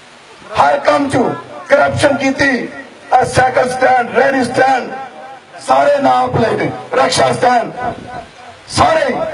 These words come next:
इन्हें को खुद पैसे लेंदे रहे आप। वो साढ़े नहीं देते, माती एमपी ऐसी। उन्हें दो मकान बना ले, अल्लाह की कसम, इन्होंने सिर ते।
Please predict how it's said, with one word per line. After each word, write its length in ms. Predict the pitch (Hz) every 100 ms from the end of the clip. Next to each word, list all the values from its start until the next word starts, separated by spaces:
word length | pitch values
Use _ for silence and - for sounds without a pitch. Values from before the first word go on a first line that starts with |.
| - 269
इन्हें 200 | 302 285
को 140 | 277
खुद 280 | - 311 -
पैसे 300 | 262 254 247
लेंदे 200 | 233 226
रहे 140 | 220 233
आप। 600 | 254 302 123 - 151 - - - - - - - 220 254 277 254 196 - - - 226 - - - - - 233 - - - - - -
वो 60 | 233
साढ़े 360 | 226 220 240
नहीं 140 | 254 262
देते, 220 | 240 254
माती 500 | 240 285 294 277 269
एमपी 380 | 262 247 254 233
ऐसी। 180 | - - - - - - - - - 240
उन्हें 300 | 277 294 277
दो 220 | 262 269
मकान 440 | 277 233 254 247
बना 160 | 254 240
ले, 120 | 233
अल्लाह 200 | 226 226
की 100 | 226
कसम, 280 | 240 - 196
इन्होंने 240 | 214 208
सिर 160 | 170 -
ते। 220 | - -